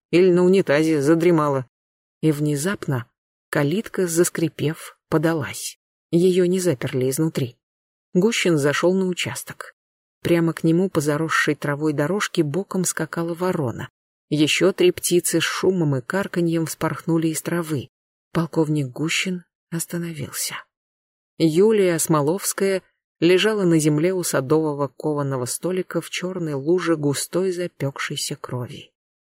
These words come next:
Рядом с телом валялся железный садовый стул. Гущин приблизился к телу на негнущихся ногах. Он разом взмок под пиджаком. Голову и лицо Осмоловской разбили сильными ударами.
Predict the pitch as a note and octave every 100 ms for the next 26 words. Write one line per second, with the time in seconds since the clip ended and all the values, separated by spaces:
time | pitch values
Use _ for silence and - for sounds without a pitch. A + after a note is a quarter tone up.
0 | _ _ E3+ E3+ D#3+ D#3 - G3+ G3 D3
1 | C#3 D3 F#3 F3 E3+ D#3 D#3+ F3 E3+ E3
2 | - D#3 D#3+ D#3+ F3 - - F3 B2 -
3 | _ _ _ _ _ D#3 D3 F3+ - -
4 | G3+ F#3+ _ - E3+ E3 F#3+ E3+ D3+ D3+
5 | - - F3 F#3 F#3 E3+ E3+ D#3 C3+ D3+
6 | - D#3+ - E3+ D#3 D3+ C#3+ B2 - -
7 | _ _ _ - F3 D#3 E3+ F3 E3+ D#3
8 | D3 E3+ D#3 - - D3 - D3 C#3 D3+
9 | - C#3 A#2+ _ _ _ _ _ _ D#3+
10 | E3 E3 D3+ D#3 D#3 D3+ - D#3 D3 C#3+
11 | D3 D3+ F#3 - D3 A#2+ _ _ _ -
12 | D#3+ D3+ C#3 E3+ D#3+ D3+ - - D#3 D3+
13 | D3 C#3+ C#3+ D3 B2+ A2+ A#2